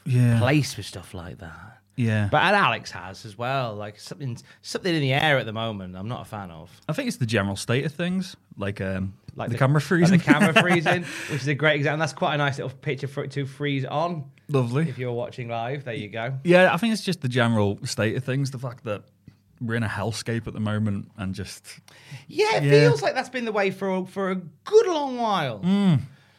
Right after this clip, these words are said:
Speaker 2: And it's, and it kind of comes and goes. I don't know whether sometimes I just forget that we're in a hellscape
Speaker 1: Yeah.
Speaker 2: and we crack on.
Speaker 1: But we, we, we need to, we need something funny, like, you know, a, a dog stealing a car or <laughs> something to brighten up the day.
Speaker 2: Or a cat going missing.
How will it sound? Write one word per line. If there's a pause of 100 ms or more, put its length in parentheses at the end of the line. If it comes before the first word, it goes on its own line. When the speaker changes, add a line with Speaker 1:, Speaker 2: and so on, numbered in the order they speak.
(360)
Speaker 2:
And
it's,
and
it
kind
of
comes
and
goes.
I
don't
know
whether
sometimes
I
just
forget
that
we're
in
a
hellscape
Speaker 1:
Yeah.
Speaker 2:
and
we
crack
on. (680)
Speaker 1:
But
we,
we,
we
need
to,
we
need
something
funny,
like,
you
know, (260)
a, (320)
a
dog
stealing
a
car
or (200)
<laughs>
something
to
brighten
up
the
day. (300)
Speaker 2:
Or
a
cat
going
missing.